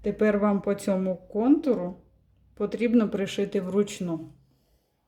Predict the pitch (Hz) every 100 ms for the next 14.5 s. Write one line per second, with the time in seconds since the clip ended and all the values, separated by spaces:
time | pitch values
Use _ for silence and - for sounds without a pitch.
0 | _ _ _ _ _ _ _ _ _ _
1 | _ _ _ _ _ _ - _ _ _
2 | _ _ _ 220 220 220 214 214 214 196
3 | 185 185 190 - 185 180 247 311 - _
4 | _ _ _ _ - 185 202 185 180 202
5 | 185 175 - 185 180 175 190 185 - _
6 | - 196 180 180 165 165 202 277 - _
7 | _ _ _ _ _ _ _ _ _ _
8 | _ - - - - _ _ - - -
9 | 214 196 208 190 208 208 196 - 185 190
10 | 185 185 180 - 175 - 196 196 - 180
11 | 190 170 - 175 180 165 185 180 196 214
12 | 170 180 170 165 165 185 202 220 220 240
13 | 240 247 240 240 247 233 226 220 226 214
14 | 220 220 - 220 220